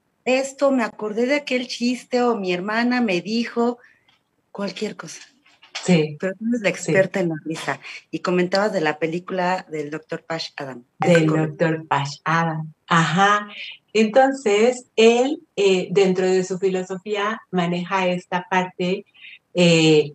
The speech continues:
Speaker 2: pues, de la risa, de la importancia de la, de la risa. Entonces, eh, aquí en la, este, la risoterapia, normalmente,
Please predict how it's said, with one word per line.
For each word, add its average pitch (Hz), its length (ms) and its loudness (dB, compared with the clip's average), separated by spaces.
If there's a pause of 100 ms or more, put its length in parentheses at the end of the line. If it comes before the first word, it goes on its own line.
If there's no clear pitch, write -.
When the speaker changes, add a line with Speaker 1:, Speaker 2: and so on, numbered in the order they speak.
Speaker 2:
pues, 165 220 4
de 165 120 2
la 156 200 0
risa, 269 380 0
de 160 100 0
la 165 140 -2
importancia 180 840 -2
de 220 120 4
la, 175 360 2
de 180 200 2
la 185 160 2
risa. 190 520 -6 (560)
Entonces, 233 800 6 (100)
eh, 180 540 4
aquí 208 400 0
en 254 320 2
la, 180 680 2 (220)
este, 165 880 -4
la 160 360 4
risoterapia, 185 840 0 (420)
normalmente, 196 1080 0